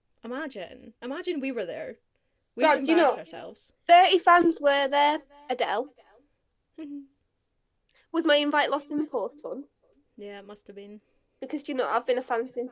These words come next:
Speaker 2: day one, hun, and I'm only twenty-one, do you know what I mean?
Speaker 1: <laughs> I know.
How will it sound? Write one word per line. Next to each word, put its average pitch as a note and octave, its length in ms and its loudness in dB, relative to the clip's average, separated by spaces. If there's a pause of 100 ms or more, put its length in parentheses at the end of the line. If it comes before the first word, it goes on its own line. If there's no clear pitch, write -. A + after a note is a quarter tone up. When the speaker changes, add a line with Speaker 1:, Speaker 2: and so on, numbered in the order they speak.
Speaker 2:
day A3 200 0
one, C4 260 6
hun, C#4 260 2
and G#3+ 100 -2
I'm A#3 120 0
only D#4+ 220 4
twenty-one, G#3+ 520 -6
do D4 60 -12
you D#4 80 -6
know C#4 80 2
what - 60 0
I - 20 0
mean? E4+ 380 2
Speaker 1:
<laughs> - 380 -12 (800)
I F#4 120 -14
know. F4+ 220 -16